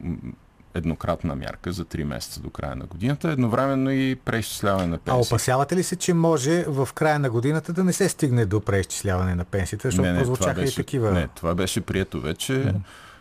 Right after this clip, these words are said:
Speaker 1: А, приехме го умишлено да започне с дата двайсет и пети декември, за да влезе в тази, тъй като актуализация на бюджета за тази година означава мерки, които са за тази година. А,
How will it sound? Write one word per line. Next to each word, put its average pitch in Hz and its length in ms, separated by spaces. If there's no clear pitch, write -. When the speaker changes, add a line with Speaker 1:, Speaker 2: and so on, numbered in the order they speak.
Speaker 1:
А, 90 180
приехме 95 400
го 87 120
умишлено 87 520
да 78 100
започне 78 480
с 76 180
дата 76 300
двайсет 69 320
и 67 80
пети 71 340
декември, 90 520
за 95 140
да 82 120
влезе 95 380
в 82 200
тази, 85 260
тъй - 240
като 98 200
актуализация 87 680
на 92 120
бюджета 82 420
за 71 100
тази 87 280
година 104 300
означава 90 400
мерки, 98 380
които - 260
са 90 120
за 82 120
тази 80 320
година. 64 300
А, 95 160